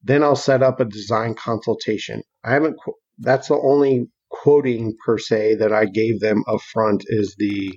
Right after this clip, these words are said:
range of what I think it's gonna cost. And I always make sure I tell 'em,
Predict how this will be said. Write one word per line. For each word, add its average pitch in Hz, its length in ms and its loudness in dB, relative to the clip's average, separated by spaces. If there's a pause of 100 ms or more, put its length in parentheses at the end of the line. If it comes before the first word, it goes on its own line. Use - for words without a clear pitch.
(140)
range 107 680 -2
of 110 100 -4
what 107 140 0
I 104 80 0
think 110 240 0
it's - 140 -8
gonna 98 180 -6
cost. - 440 -8 (480)
And 123 100 -4
I - 20 2
always 180 240 2
make 156 180 2
sure 135 200 0
I 117 80 0
tell 120 300 -4
'em, 107 200 -8